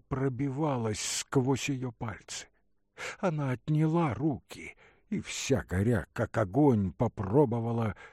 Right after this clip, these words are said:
светло и нетрепетно встретить их смех и любопытные взгляды. Но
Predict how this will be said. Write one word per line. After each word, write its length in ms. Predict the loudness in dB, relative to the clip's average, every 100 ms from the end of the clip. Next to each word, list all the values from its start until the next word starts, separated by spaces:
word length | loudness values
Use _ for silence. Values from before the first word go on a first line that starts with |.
| -10
светло 920 | -4 0 2 2 0 -4 -4 0 2
и 160 | 2 0
нетрепетно 1200 | 2 0 0 0 4 6 6 4 0 -2 -2 -2
встретить 1000 | -4 -10 -10 4 6 6 2 0 -4 0
их 260 | -2 -2 -6
смех 720 | -8 -2 2 2 0 -4 -12 -16 -20 -20 _
и 60 | 2
любопытные 880 | 4 4 2 2 -2 0 4 4
взгляды. 640 | 2 0 -2 -2 -2 -6 -14 -20 _ _ _ _ _ _ _ -14 -6
Но 360 | 0 2 2